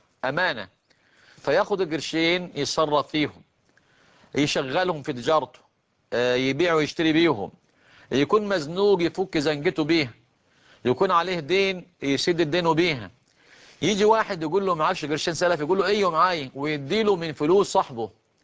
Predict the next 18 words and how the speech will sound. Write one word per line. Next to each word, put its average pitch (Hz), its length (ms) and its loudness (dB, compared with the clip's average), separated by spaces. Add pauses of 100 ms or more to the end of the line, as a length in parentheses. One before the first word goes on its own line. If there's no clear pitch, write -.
(200)
مش 117 200 -6
من 127 80 0
فلوسه، 151 500 0 (480)
يبقى 117 240 0
يتصرف 156 580 0
في 135 140 -4
الأمانة. 127 580 -4 (400)
هذا 180 240 0
التصرف 147 480 -2
لا 127 160 2
يجوز. 90 360 -8 (640)
لا 143 200 4
يجوز 156 640 0 (320)
لمن 120 300 -2
استودع 123 640 0
شيئاً 143 340 -4
من 117 140 -8
المال 131 500 -2